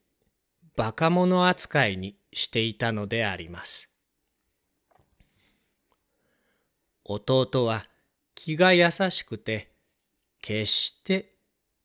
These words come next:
兄に対して手向かいなどをしたことがありません。いつも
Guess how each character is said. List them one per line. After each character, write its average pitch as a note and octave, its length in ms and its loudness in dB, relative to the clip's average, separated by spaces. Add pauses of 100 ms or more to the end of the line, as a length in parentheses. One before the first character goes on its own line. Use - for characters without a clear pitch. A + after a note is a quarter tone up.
(140)
兄 E3+ 280 2
に A#2 160 -2
対 C3 360 -2
し - 100 2
て B2 300 -6 (760)
手 C3+ 160 2
向 D3+ 160 2
か C#3+ 200 2
い B2 60 0
な B2 200 -2
ど B2 120 -4
を B2+ 200 -6 (160)
し - 180 -6
た F3 180 -6
こ E3+ 140 -4
と E3 160 0
が A#2+ 200 2
あ B2 40 4
り C#3 120 0
ま C3+ 180 0
せ A#2 180 -2
ん。 F2 80 -12 (1900)
い C3 160 -4
つ - 220 -2
も A2+ 260 -6